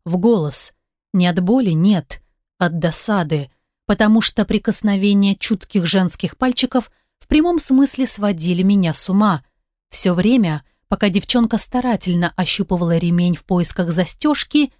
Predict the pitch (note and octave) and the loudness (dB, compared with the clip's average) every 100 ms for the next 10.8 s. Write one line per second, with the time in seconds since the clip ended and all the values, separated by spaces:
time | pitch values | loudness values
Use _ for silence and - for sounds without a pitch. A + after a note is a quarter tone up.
0 | _ _ - C#4 C4 C4 G#3 F#3+ G3+ G#3 | _ _ 0 2 2 0 0 0 2 2
1 | G#3+ G3 F#3+ E3 D#3+ D#3 F#3 G#3+ E3+ D#3 | 2 2 2 2 0 0 0 0 0 0
2 | D#3 C#3 _ _ _ - G3+ G3+ - A3+ | -2 -4 _ _ _ 0 2 2 0 0
3 | G3+ G3+ - _ _ - D4 C#4+ A3+ G#3 | 2 0 -4 _ _ 0 2 2 0 0
4 | G#3 F3+ E3+ F3 F3 F3+ E3+ - _ F3 | 0 0 0 -2 -2 0 -2 -4 _ -6
5 | E3+ E3 D3+ G3 C4 _ _ _ E4 D4+ | -4 -2 -2 0 -2 _ _ _ -2 0
6 | B3 - E3 D#3 A3 B3+ - - _ - | -2 0 0 0 0 -2 -6 -10 _ 0
7 | G#3+ F#3 F#3 E3 E3+ F3 A3+ - F3 E3 | 0 2 2 0 -2 -2 -2 -2 -4 -4
8 | D#3 E3 D#3+ - - G#3 A#3+ - D#3+ D3+ | -2 -2 -2 -4 -6 -2 -2 -2 -4 -4
9 | - _ _ _ - F#3+ E3+ F3 E3 F3+ | -6 _ _ _ -4 0 0 -2 -2 -2
10 | - F3 E3+ E3+ E3+ F3 F3 | -2 0 0 0 0 0 0